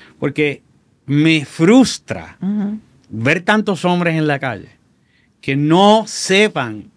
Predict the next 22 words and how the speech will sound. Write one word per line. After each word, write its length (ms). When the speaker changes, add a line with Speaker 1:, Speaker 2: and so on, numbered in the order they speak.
Speaker 1:
identificar, 1300
aunque 260
sea 220
un 100
sentimiento. 600
¿Cómo 180
te 80
sientes? 320
Bien. 260
¿Cómo 140
Speaker 2:
Ujú. 80
Speaker 1:
te 80
sientes? 320
Speaker 2:
Yeah. 320
Speaker 1:
Bien. 220
Speaker 2:
Ajá. 340
Speaker 1:
¿Qué 80
ha 60
pasado? 540
Todo 160
tranquilo. 380
Speaker 2:
Ajá. 100